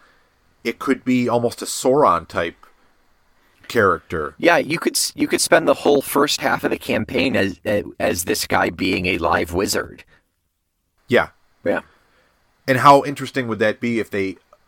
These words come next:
Speaker 1: they, he is the big bad, and you
Speaker 2: Hmm.
Speaker 1: kill the big bad.
Speaker 2: Mm.
Speaker 1: And then the campaign goes on, and you think, "Okay, well, obviously we're gonna keep playing.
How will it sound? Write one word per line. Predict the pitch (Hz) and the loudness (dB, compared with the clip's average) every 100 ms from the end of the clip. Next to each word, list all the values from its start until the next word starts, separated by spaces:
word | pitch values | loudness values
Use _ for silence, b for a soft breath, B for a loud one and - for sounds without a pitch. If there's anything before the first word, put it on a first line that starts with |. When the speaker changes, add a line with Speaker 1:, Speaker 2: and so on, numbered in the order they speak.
| _ _ _ _ _ | _ _ _ _ _
Speaker 1:
they, | 110 107 - _ _ _ _ _ _ | -8 -6 -6 _ _ _ _ _ _
he | - - 175 | -16 -2 4
is | 156 139 | 6 6
the | 131 | 2
big | 123 123 98 | 0 -2 -2
bad, | 107 113 - - _ _ _ - | -2 -2 -6 -16 _ _ _ -8
and | 123 123 | -6 -6
you | 123 | -8
Speaker 2:
Hmm. | |
Speaker 1:
kill | 92 120 117 107 | -8 -2 0 0
the | 104 | -2
big | 110 92 | -4 -4
bad. | 90 104 95 - - _ _ _ | -2 -2 -4 -10 -20 _ _ _
Speaker 2:
Mm. | 90 98 98 | -12 -10 -8
Speaker 1:
And | 95 | -4
then | 123 | -4
the | 120 | -4
campaign | - 127 120 127 120 110 | -4 -4 -2 -2 -2 0
goes | 110 104 | -2 4
on, | 127 135 120 110 | 6 6 6 2
and | 104 | -4
you | 110 | -10
think, | - 110 101 - b b b - | -6 -8 -8 -18 b b b -10
"Okay, | - 104 95 | -6 -4 -2
well, | 101 98 90 - _ _ _ | 0 0 -2 -6 _ _ _
obviously | 104 117 113 110 107 | 0 0 0 -6 -6
we're | 101 98 | -2 -4
gonna | 90 | -4
keep | 95 - | -14 -14
playing. | - 156 131 107 101 | -2 0 0 -2 -8